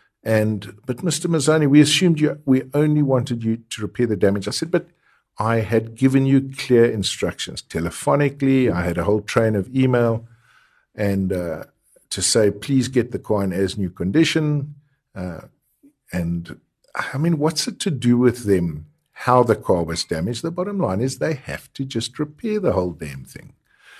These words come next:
And, um, so again, I was forced not to take the car. So I then resorted to, uh, calling the managing director of B M W and the M D of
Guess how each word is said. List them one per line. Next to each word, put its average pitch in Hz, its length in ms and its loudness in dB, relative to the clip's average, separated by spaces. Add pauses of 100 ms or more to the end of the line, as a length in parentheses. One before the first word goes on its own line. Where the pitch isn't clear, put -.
(300)
And, 107 400 0
um, 101 500 2 (460)
so 147 220 0
again, 190 540 0 (100)
I 113 60 -4
was 113 140 2
forced 151 360 -2
not 139 220 2
to 131 80 -4
take 101 300 0
the 87 100 -8
car. 76 420 -6 (140)
So 98 320 -2
I 98 80 2
then 117 220 4
resorted 110 680 0
to, 101 300 0 (680)
uh, 87 280 -10
calling 104 760 2
the 90 440 -4 (420)
managing 104 420 -2
director 104 720 4 (320)
of 95 180 -4
B 107 120 0
M 98 120 0
W 143 480 2 (580)
and 101 200 -2
the 92 100 0
M 107 300 0
D 98 480 -2 (160)
of 92 720 -2